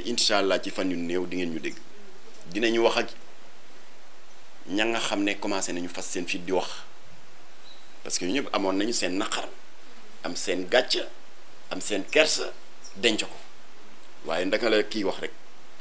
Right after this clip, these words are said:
làmmiñ ñi daal di yeewu. Moo tax kii ñu ngi koy gërëm li mu fas fitam wax. Dañu ne woon kenn mënu ci dara, parce que ci réseaux sociaux yi la. Procureur moomul YouTube. Ba Jamra saisiré yoon, yoon nañu que c'est la brigade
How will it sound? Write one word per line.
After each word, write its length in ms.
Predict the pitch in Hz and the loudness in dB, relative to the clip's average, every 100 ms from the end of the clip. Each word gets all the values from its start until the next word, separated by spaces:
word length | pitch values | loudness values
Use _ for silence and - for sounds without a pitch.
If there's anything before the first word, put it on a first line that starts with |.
| - - | -4 -2
làmmiñ 340 | 87 90 90 | 0 2 2
ñi 80 | 90 | 0
daal 240 | 87 80 | 0 0
di 160 | 80 82 | -2 -2
yeewu. 180 | 78 76 | -2 -2
Moo 140 | 82 | -2
tax 160 | 98 92 | -2 -4
kii 160 | - 98 | -2 -2
ñu 100 | 92 | -2
ngi 60 | 87 | -2
koy 180 | 87 82 | -2 -2
gërëm 200 | 95 90 78 - - | -2 -2 -2 -4 -4
li 80 | 82 | -4
mu 80 | 92 | -2
fas 220 | - 98 - | -2 -2 -2
fitam 260 | - 82 | -2 -2
wax. 120 | 90 92 - - - - - - - - | -2 -2 -4 -6 -4 -4 -4 -4 -4 -2
Dañu 180 | 92 131 | 2 6
ne 80 | |
woon 180 | 135 131 | 8 8
kenn 140 | 123 139 | 6 6
mënu 200 | 135 - | 8 12
ci 60 | |
dara, 280 | - 107 80 - | 12 12 8 4
parce 160 | 110 | 4
que 320 | 135 120 117 - | 6 6 6 4
ci 80 | 143 | 4
réseaux 200 | 131 127 | 4 4
sociaux 320 | 127 117 120 | 4 4 6
yi 80 | 98 | 4
la. 100 | 80 - - - - - - - | 2 -2 -4 -4 -4 -4 -4 6
Procureur 460 | 135 135 131 127 | 6 8 6 8
moomul 360 | 123 131 131 131 | 8 8 8 6
YouTube. 300 | 135 131 120 - - - - - - - - | 4 2 -2 -2 -4 -4 -4 -4 -4 -4 -2
Ba 180 | - 101 | 4 6
Jamra 340 | 123 143 147 143 | 10 10 10 8
saisiré 640 | - 156 127 131 117 85 - - - - - - | 8 6 6 6 6 4 -2 -4 -4 -4 -4 2
yoon, 300 | 117 135 151 - - - | 12 12 12 0 -4 -2
yoon 280 | 95 127 143 135 | 4 6 8 8
nañu 320 | 131 117 104 - - - - - - - - | 6 6 0 -2 -4 -4 -4 -4 -4 -4 -2
que 60 | 104 | 0
c'est 140 | 123 | 6
la 160 | 123 117 | 8 8
brigade 440 | 107 135 127 110 | 6 8 10 8